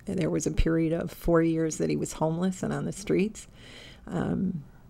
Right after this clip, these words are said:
there was five months when he was a missing person, and I had no idea where he was. Um, so there's been a lot of tears and, um, agony over his struggle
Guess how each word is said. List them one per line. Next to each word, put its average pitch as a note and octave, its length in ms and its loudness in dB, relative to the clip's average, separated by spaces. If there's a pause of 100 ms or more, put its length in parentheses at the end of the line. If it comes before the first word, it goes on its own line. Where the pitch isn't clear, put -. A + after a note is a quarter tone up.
there - 260 0
was - 560 -4
five D#3 240 2
months E3+ 380 0
when D#3 220 0
he D3+ 120 2
was D#3 160 0
a D3+ 40 0
missing D#3 340 -2
person, D#3+ 480 2
and D3 160 -2
I E3 80 0
had D3+ 200 2
no D#3 220 0
idea D#3+ 400 2
where E3 200 2
he E3 140 0
was. D#3 520 0 (800)
Um, D3+ 540 -2
so - 220 6
there's F3+ 240 8
been F#3 240 6
a D#3+ 80 2
lot E3+ 720 4
of D#3 440 2 (480)
tears F#3+ 760 4
and, D#3 600 -4 (420)
um, - 340 -8 (640)
agony F3+ 540 2 (580)
over D#3 360 2
his D3 360 2
struggle D3+ 680 0